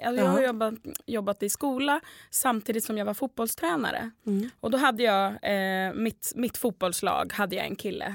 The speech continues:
Speaker 1: som var liksom, han var bäst på allt. Det spelar ingen roll vad, vilken position man satte honom i. Han var bäst, han gjorde mål. Och han var liksom the hero i det laget.
Speaker 2: Mm.
Speaker 1: Och så klev jag in och vickade i deras klass. Och han var så här, Får sitta framme vid katedern och de,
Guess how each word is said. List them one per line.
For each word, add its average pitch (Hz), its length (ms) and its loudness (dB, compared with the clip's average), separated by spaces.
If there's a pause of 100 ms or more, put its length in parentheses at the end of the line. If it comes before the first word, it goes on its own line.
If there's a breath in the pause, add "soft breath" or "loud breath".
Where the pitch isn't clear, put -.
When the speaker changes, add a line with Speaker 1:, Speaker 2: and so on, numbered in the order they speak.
Speaker 1:
som 190 260 0
var 180 80 -2
liksom, - 280 -6
han 220 120 0
var 180 80 2
bäst - 360 -6
på 185 80 -2
allt. - 360 -6
Det - 60 -18
spelar 196 220 -2
ingen 175 120 -2
roll 175 160 0
vad, 175 220 0
vilken 190 200 -4
position 175 400 -4
man 196 100 -4
satte 208 220 -2
honom 262 200 0
i. 262 160 -2 (320 loud breath)
Han 202 220 2
var 165 120 0
bäst, - 280 -6
han 208 140 2
gjorde - 180 -4
mål. - 340 -8 (260 soft breath)
Och 202 120 0
han 196 140 0
var 180 80 0
liksom 170 440 -4 (180)
the 180 60 -4 (180)
hero 175 420 0
i 175 120 -2
det 165 140 -2
laget. 202 360 2
Speaker 2:
Mm. 180 160 2 (360 loud breath)
Speaker 1:
Och - 240 0
så 240 80 0
klev 220 220 2
jag 185 140 4
in 196 220 0
och - 380 -8
vickade 233 440 0
i 208 40 -2
deras 180 260 0
klass. - 460 -2 (120)
Och 247 160 -4
han 226 140 -2
var 226 80 -4
så 208 120 -6
här, 202 100 -4
Får 247 120 -4
sitta 214 320 -6
framme 214 400 -2
vid 208 120 -4
katedern 196 640 -2
och 190 100 0
de, 190 180 -2